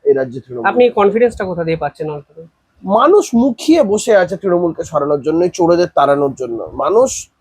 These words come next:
Speaker 1: সংঘবদ্ধ, ঐক্যবদ্ধ, মানুষ তৈরি এদের তাড়ানোর জন্য,
Speaker 2: তা-,
Speaker 1: শুধু ভোটটা দিতে পারলে হয়।
Speaker 2: আসন নিরিখে যদি আমি বলি, অনেক ওপিনিয়ন পোল আপনি, আমরা দেখেছি টিভির পর্দায়। আহ, আপনার নিজস্ব ওপিনিয়ন,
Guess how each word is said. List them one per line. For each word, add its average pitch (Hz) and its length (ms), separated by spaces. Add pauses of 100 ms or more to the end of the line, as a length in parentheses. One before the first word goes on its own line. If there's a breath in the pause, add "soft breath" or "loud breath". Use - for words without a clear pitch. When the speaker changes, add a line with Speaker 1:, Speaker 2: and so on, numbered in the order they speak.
(120)
Speaker 1:
সংঘবদ্ধ, 202 720
ঐক্যবদ্ধ, 170 600
মানুষ 185 380
তৈরি 180 280
এদের 135 240
তাড়ানোর 113 380
জন্য, 87 220 (280)
Speaker 2:
তা-, 240 220
Speaker 1:
শুধু 220 220
ভোটটা 202 680
দিতে 202 360
পারলে 131 300
হয়। - 180 (340)
Speaker 2:
আসন 247 340
নিরিখে 240 400
যদি 214 200
আমি 220 100
বলি, 208 200
অনেক 240 280
ওপিনিয়ন 226 380
পোল 214 180
আপনি, 196 380 (260 loud breath)
আমরা 220 300
দেখেছি 196 360
টিভির 185 300
পর্দায়। 175 440 (340 loud breath)
আহ, 170 180 (100)
আপনার 311 540
নিজস্ব 269 440
ওপিনিয়ন, 240 720